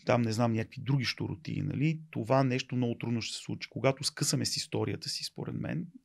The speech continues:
а, и престанем да се блъскаме в гърдите с байраци и,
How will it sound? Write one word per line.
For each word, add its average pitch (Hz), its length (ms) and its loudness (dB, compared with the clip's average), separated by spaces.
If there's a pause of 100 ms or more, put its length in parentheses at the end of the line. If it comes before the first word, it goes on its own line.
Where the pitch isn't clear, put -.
(600)
а, - 140 0
и 117 60 -2
престанем 127 480 2
да 117 60 0
се - 140 -4
блъскаме 117 460 -2
в 107 140 -6
гърдите 110 440 -6
с 110 220 -6
байраци 110 640 0 (340)
и, - 440 -4